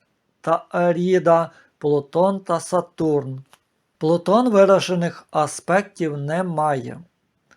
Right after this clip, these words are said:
Еріда аспектована добре, вона утворює неточний прогресуючий секстиль із Марсом та Венерою, а також неточні позитивні аспекти з місячними вузлами.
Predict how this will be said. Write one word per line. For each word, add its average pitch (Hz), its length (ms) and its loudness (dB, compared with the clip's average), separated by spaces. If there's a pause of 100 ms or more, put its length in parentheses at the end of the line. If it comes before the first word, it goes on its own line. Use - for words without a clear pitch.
(160)
Еріда 180 440 4
аспектована 165 800 0
добре, 151 520 2
вона 151 320 -2
утворює 175 480 0
неточний 175 600 -6
прогресуючий 151 1160 -4
секстиль 196 800 -2 (400)
із 147 300 -6
Марсом 185 840 -2
та 160 140 0
Венерою, 151 840 0 (500)
а 147 220 0
також 208 680 -2 (340)
неточні 202 760 -2
позитивні 170 600 -2
аспекти 180 800 -4
з 123 100 -10
місячними 160 800 -6
вузлами. 170 760 2